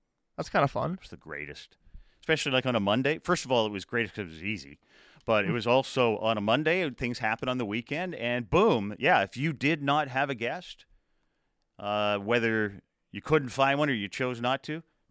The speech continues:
Speaker 2: two hours phone calls. It was, it was fun. So, okay, the phone, the, Canberra hasn't told me I can't do this, so six oh four, two eight oh, zero six fifty. If there's anybody out there, now and then some people say, "Why don't you take some calls?" 'Cause people don't call.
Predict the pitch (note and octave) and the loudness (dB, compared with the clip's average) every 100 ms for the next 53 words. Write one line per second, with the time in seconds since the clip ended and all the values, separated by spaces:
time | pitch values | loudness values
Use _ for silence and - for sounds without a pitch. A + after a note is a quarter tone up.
0 | - C#3 A#2+ G#2 F#2 D2 - E2 D#2 C#2+ | -10 -2 2 2 2 -6 -14 -14 -14 -18
1 | C#2 - G#3 - D4+ D4+ - - _ A#3+ | -18 -18 -16 -12 -10 -10 -12 -16 _ -4
2 | C4 B2+ - F#3+ A#3 E3+ E3 E3+ G3+ G#3+ | -4 -4 2 6 6 4 2 2 2 0
3 | F3 D#3 - - _ _ _ _ _ _ | -2 -10 -12 -20 _ _ _ _ _ _
4 | _ _ _ _ _ - E3 F3+ F3 F3 | _ _ _ _ _ 2 4 8 8 8
5 | D#3+ D#3 B2+ D3+ C#3+ B2 - E3 G#2+ G2+ | 6 2 0 2 2 0 -2 -6 -4 -6
6 | E2 - - G2 - - - _ _ - | -6 -8 -8 -10 -10 -20 -20 _ _ -2
7 | - D#3+ - F#3+ - F3 C#3 F3 F3+ _ | 0 2 4 2 4 4 6 4 -2 _
8 | _ - D3+ E3 F#3 D#3 C3 D#3 F3+ _ | _ -2 4 6 8 8 6 2 -4 _
9 | - F2+ A#2+ B2+ C3 - B2+ - D#3+ F3+ | -10 0 2 2 2 0 -2 -2 -2 -2
10 | A2+ G#2+ A2 D3 C3+ G3 A#3 G3+ F#3 F#3 | -2 -2 -2 -4 0 4 4 6 6 6
11 | D#3 F3+ G3 F#3 F3 E3 E3 D3 C3+ D3 | 6 4 6 2 2 0 0 0 0 2
12 | F3 G3+ G3+ G#3+ F3 D#3+ F#3+ G3 A2+ - | 2 0 -2 -4 -4 2 4 4 2 -4
13 | B2+ - C#3+ D3 C#3 C3 - B2+ - - | -10 -10 -10 -6 -2 -4 -4 -6 -8 -12